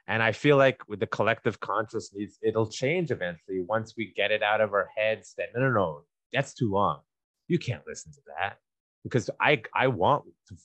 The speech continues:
a four-hour long conversation. People like me want it. I know not everyone wants it. Like, I've gone into movies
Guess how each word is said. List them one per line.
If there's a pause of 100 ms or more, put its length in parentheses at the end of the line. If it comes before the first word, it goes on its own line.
a
four-hour
long
conversation.
People
like
me
want
it.
I
know
not
everyone
wants
it. (280)
Like,
I've
gone
into
movies